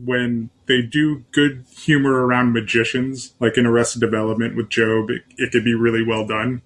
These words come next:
And so anyway, that primed me without knowing it. So we get to the show, and maybe about two-thirds in, they announce the next sketch, which is called The Asshole Magician,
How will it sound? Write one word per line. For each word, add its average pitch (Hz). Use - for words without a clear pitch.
And 117
so 127
anyway, 135
that 139
primed 127
me 113
without 120
knowing 117
it. 123
So 113
we 120
get 123
to 127
the 123
show, 117
and 113
maybe 120
about 117
two-thirds 135
in, 120
they 120
announce 117
the 127
next 117
sketch, 165
which 110
is 110
called 107
The 123
Asshole 117
Magician, 120